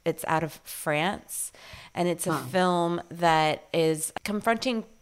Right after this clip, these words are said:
Speaker 1: trauma in a, in a really delicate way.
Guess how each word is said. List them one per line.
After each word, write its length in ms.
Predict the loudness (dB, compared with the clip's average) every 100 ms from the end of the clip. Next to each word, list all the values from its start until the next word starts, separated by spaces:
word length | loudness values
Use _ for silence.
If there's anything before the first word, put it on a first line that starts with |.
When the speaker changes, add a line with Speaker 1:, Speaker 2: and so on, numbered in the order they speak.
| -12
Speaker 1:
trauma 800 | -4 2 4 6 6 4 2 0
in 160 | 2 2
a, 160 | 2 0
in 100 | 0
a 80 | 0
really 520 | 0 -2 2 2 2
delicate 880 | 2 2 4 2 0 0 0 -4 _ _ -20 -20 -16 -2
way. 640 | 4 6 6 4 0 -4